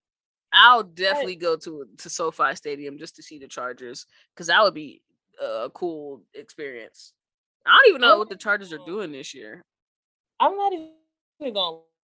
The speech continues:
Speaker 2: to you. I wanna, I wanna come out there even if I don't go to the game, just to be out there.
Speaker 1: Don't nobody want you out here.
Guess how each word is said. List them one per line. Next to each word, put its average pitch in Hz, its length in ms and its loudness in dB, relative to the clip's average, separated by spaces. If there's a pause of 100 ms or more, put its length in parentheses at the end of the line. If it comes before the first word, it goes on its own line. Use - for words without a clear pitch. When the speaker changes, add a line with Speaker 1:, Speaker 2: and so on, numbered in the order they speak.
(120)
Speaker 2:
to 156 60 -16
you. 147 140 -18 (340)
I 214 140 4
wanna, 311 480 -2 (420)
I 208 80 -2
wanna 269 240 2
come 220 180 -10
out 170 240 -8
there 160 200 -8
even 190 240 -16
if 170 120 -16
I 156 80 -10
don't 156 240 -14
go 151 120 -14
to - 140 -20
the - 100 -20
game, 151 500 -20 (400)
just 190 240 -10
to 170 80 -16
be 156 180 -12
out 160 320 -12
there. - 200 -20 (760)
Speaker 1:
Don't 247 140 -10
nobody 370 360 0
want 339 180 -10
you 330 140 -10
out 302 120 -8
here. 294 260 -14